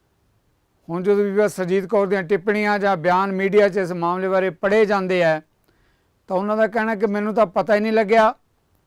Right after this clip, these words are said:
ਮੁੱਖ ਮੰਤਰੀ ਭਗਵੰਤ ਮਾਨ ਸੁਨੇਹਾ ਦੇ ਕੇ ਉਹਨਾਂ ਨੂੰ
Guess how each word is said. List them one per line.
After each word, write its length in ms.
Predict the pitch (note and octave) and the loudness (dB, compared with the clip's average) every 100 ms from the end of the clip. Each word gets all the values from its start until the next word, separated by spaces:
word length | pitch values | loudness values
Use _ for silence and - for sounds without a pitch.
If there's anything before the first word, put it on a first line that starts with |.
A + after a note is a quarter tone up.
| _ _ _ _ _ _ _ F#3 | _ _ _ _ _ _ _ -14
ਮੁੱਖ 200 | F3+ F#3 | -12 -6
ਮੰਤਰੀ 360 | G3+ F#3 G#3 | -4 0 0
ਭਗਵੰਤ 460 | G3 F#3+ F3+ F3+ G3+ | 0 -2 0 -2 -2
ਮਾਨ 480 | G3 G#3 G3 F#3+ A3 _ _ _ _ _ _ _ _ _ _ _ _ _ _ _ _ _ _ _ - | 0 2 2 -2 -10 _ _ _ _ _ _ _ _ _ _ _ _ _ _ _ _ _ _ _ -10
ਸੁਨੇਹਾ 420 | E3 F#3 G3 G#3+ | -4 -2 0 2
ਦੇ 180 | G3+ G#3 | 4 4
ਕੇ 200 | G#3 G3+ | 6 4
ਉਹਨਾਂ 200 | G3+ G3+ | 4 -2
ਨੂੰ 260 | G3 F#3+ | -4 -6